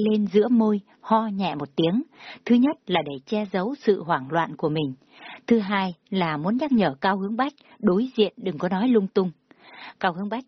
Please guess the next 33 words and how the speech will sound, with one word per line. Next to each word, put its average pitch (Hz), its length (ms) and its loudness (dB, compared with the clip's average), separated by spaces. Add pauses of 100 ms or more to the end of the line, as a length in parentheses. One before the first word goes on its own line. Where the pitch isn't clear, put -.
cười 165 260 -2
càng 147 280 -6
vui 226 180 2
vẻ 147 220 0
hơn. 190 240 0 (680)
"Không 196 180 2
nói 214 140 2
gì 196 180 -4
cả, 156 280 -2 (380)
chỉ 208 120 4
là 165 340 -2
Đình 190 160 -4
Hải 156 280 -4
và 170 120 -2
anh 220 280 -4 (240)
tò 196 180 -2
mò 165 240 -4
về 170 100 -6
chuyện 165 220 -4
hồi 180 220 -2
bé 180 300 -2
của 208 100 2
em 196 240 0
thôi. 208 180 2 (540)
Không 214 180 2
phải 165 300 0
anh 214 180 -4
đang 202 180 -2
nói 196 240 -2
cho 269 100 -2
cậu 190 160 2
ta 214 160 -2
nghe 208 320 -2